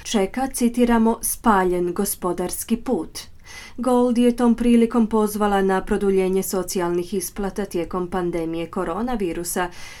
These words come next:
te na povećanje iznosa isplata u sklopu programa Job Seeker i Youth Allowance. Slušate vijesti radija S B S, nastavljamo vijestima iz svijeta.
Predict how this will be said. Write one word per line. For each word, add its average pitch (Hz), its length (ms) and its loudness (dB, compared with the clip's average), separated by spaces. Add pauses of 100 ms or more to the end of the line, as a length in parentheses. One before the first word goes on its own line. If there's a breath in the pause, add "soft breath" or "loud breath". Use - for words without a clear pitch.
(200 loud breath)
te 254 120 2
na 226 180 6
povećanje 226 680 0
iznosa 262 360 -4
isplata 220 500 -2
u 185 40 -6
sklopu 208 380 -4
programa 208 580 -2
Job 180 220 -2
Seeker 202 580 -4
i 240 60 2
Youth 175 500 -2
Allowance. - 760 -4 (260)
Slušate 254 600 0
vijesti 196 460 2
radija 175 400 0
S 165 120 -4
B 170 260 2
S, - 100 -4
nastavljamo 196 720 0
vijestima 214 520 2
iz 233 120 4
svijeta. 180 640 -2